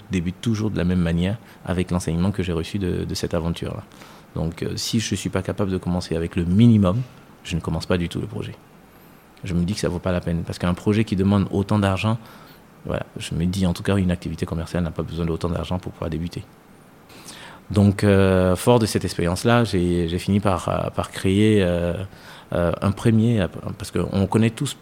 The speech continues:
Mister Pili Pili aujourd'hui, mais il y avait un autre avant qui s'appelle Pause Resto, qui s'appelait Pause Resto, qui s'appelle toujours Pause Resto.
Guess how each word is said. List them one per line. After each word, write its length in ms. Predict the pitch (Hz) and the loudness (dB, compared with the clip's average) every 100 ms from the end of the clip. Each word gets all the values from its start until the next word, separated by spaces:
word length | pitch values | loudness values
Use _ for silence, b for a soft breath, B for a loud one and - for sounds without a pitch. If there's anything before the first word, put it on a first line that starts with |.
| - | 0
Mister 300 | 104 98 - | 0 2 -2
Pili 200 | 98 95 | 0 -2
Pili 180 | 92 95 | 0 0
aujourd'hui, 260 | 95 98 131 | 2 2 4
mais 140 | 95 | 4
il 40 | |
y 40 | 90 | 2
avait 100 | 98 | 4
un 220 | 95 98 | 4 4
autre 200 | 123 - | 2 2
avant 200 | 87 110 | 0 0
qui 120 | - | -2
s'appelle 260 | 98 98 90 | -4 -2 -2
Pause 280 | - 127 113 | 0 2 2
Resto, 300 | 107 - 135 | -2 -4 -8
qui 100 | - | -6
s'appelait 280 | - 87 | -2 0
Pause 220 | 87 113 95 | 0 0 0
Resto, 220 | 87 135 | -2 -6
qui 120 | - | -6
s'appelle 320 | - 131 143 | -2 0 0
toujours 260 | 104 90 87 | -2 -2 0
Pause 220 | 98 85 | 0 0
Resto. 300 | 85 - | -2 -2